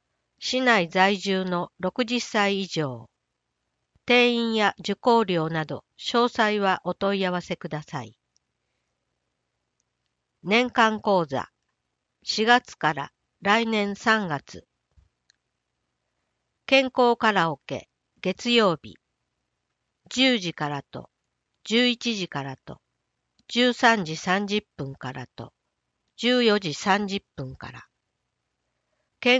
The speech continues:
康カラオケ、火曜日。十時からと、十一時から。健康カラオケ、木曜日。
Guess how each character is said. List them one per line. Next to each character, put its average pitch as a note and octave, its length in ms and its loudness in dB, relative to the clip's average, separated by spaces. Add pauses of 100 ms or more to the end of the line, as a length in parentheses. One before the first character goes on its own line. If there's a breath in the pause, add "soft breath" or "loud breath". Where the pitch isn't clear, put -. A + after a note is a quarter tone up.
(100)
康 A#3 180 2
カ A3 160 2
ラ F3 180 4
オ D3 40 -6
ケ、 - 300 -12 (360)
火 F#3+ 160 0
曜 G#3+ 300 4
日。 - 240 -16 (920)
十 A#3+ 300 2
時 E3+ 160 -6
か C#3+ 160 -8
ら C#3+ 220 -10
と、 C#3 180 -12 (400)
十 A3+ 260 2
一 A3+ 280 -2
時 E3+ 140 -6
か B2+ 160 -10
ら。 C3 160 -18 (1800)
健 B3 280 2
康 A3+ 220 4
カ A3 140 2
ラ F3+ 180 4
オ D3 60 -6
ケ、 - 280 -12 (360)
木 F3 360 -2
曜 G3+ 320 2
日。 - 180 -16